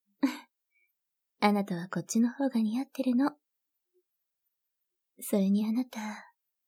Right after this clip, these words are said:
私を見た瞬間、体がビクってなって、一瞬顔がとろけちゃってるんだよ。<laughs>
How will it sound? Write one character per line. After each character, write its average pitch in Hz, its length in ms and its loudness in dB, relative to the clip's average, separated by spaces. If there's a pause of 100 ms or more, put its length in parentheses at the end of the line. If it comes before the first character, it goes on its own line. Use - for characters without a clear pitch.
(880)
私 262 400 2
を 285 80 2
見 294 140 2
た 285 100 2
瞬 247 240 0
間、 247 320 -4 (680)
体 226 360 -2
が 233 140 -2
ビ 226 160 -8
ク - 240 -6 (200)
っ - 40 -20
て 320 100 0
な 262 140 0
っ 240 40 -14 (100)
て、 220 260 -14 (680)
一 190 100 2
瞬 208 380 -2
顔 214 260 0
が 226 360 -2 (440)
と 247 100 6
ろ 254 120 4
け 277 80 2
ち - 100 -2
ゃ 220 60 2
っ - 20 -4
て 214 140 -4
る 214 80 2
ん 208 40 2
だ 190 120 -4
よ。 226 260 -4 (640)
<laughs> 359 280 -4